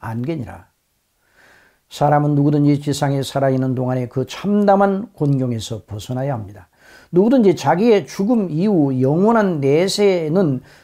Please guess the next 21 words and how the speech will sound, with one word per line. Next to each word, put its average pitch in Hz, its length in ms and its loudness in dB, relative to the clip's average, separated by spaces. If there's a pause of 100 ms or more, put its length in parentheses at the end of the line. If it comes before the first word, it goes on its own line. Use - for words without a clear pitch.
(100)
죽은 240 440 2
다음에 240 560 2
결정되는 160 640 -2
것이 110 240 -8
아닙니다. 95 420 -12 (540)
그 143 140 -8
사람의 139 560 0
내세의 214 500 2
영원한 202 400 2
처소가 180 560 -2 (280)
세상에서 143 760 -2
생존해 202 560 -2
있는 180 420 -2
동안 156 360 -2 (280)
결정되는 120 720 -4
것입니다. 98 500 -18
그래서 143 460 -2 (240)
우리 156 200 2
각자에게 185 560 0
주어진 160 380 -2
인생의 180 640 0